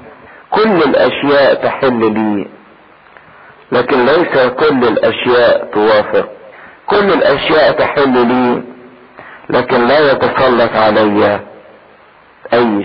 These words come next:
شيء. دي الحرية المسيحية او الحرية اللي انشأها المسيح لينا،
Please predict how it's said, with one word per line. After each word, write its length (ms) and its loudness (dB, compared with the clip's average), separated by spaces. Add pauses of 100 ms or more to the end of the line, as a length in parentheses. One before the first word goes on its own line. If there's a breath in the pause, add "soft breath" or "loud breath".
شيء. 240 -6 (2250 loud breath)
دي 80 -2
الحرية 580 2
المسيحية 840 0 (840 loud breath)
او 160 2
الحرية 640 0 (240)
اللي 300 2
انشأها 480 -2
المسيح 560 -4
لينا، 440 -2